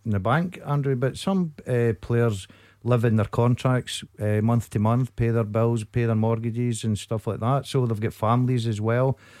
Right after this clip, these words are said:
Uh, and because of the situation, and obviously transfer window, I think, opens next week as well, and clubs won't be diving in,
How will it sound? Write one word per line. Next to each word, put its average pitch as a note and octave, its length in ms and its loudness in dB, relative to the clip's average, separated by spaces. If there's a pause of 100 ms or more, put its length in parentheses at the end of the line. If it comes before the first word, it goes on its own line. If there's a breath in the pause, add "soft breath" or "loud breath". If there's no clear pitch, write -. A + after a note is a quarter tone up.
(300 loud breath)
Uh, C3+ 520 2 (120)
and D#3 420 2
because F#3+ 520 -2
of D3 240 0
the B2 80 -2
situation, C3 720 -2 (380 soft breath)
and B2 120 2
obviously B2+ 380 0
transfer A#2+ 480 0
window, A2+ 300 0
I A2 40 2
think, A2+ 240 -2
opens A2 280 -4
next A2+ 240 -4
week A2+ 180 -4
as F#2+ 140 -4
well, G#2+ 360 0 (680 soft breath)
and C#3+ 180 4
clubs - 380 -2
won't F#3+ 180 2
be C#3 100 -2
diving B2+ 440 2
in, C#3+ 220 0